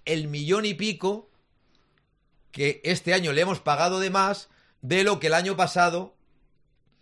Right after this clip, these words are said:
A ver, puede ser millón y medio, dos, pero estamos hablando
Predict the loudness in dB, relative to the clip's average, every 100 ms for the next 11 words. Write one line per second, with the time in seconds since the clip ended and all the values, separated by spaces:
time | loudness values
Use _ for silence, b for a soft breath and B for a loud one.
0 | _ -6 -4 -2 -2 -4 -4 -6 -6 -4
1 | -2 0 0 -2 -4 -4 -4 -2 -2 -2
2 | -2 -2